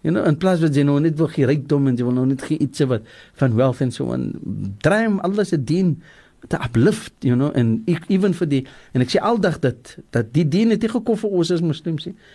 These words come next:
Ons as moslims, ons moet dit uitdra. Ons responsibility is om dit uit te dra.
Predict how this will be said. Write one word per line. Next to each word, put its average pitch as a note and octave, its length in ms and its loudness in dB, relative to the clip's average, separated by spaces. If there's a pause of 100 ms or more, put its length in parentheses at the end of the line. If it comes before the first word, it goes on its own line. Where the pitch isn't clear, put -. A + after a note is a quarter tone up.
(400)
Ons A3 240 2
as A#3 100 0
moslims, G#3 380 0
ons F#3 180 2
moet E3 200 2
dit - 100 -6
uitdra. G3+ 420 0 (720)
Ons G#3 200 4
responsibility G#3 800 0
is F#3 120 0
om F3+ 100 4
dit E3+ 120 0
uit G3+ 140 -2
te B3+ 100 0
dra. F3 260 -2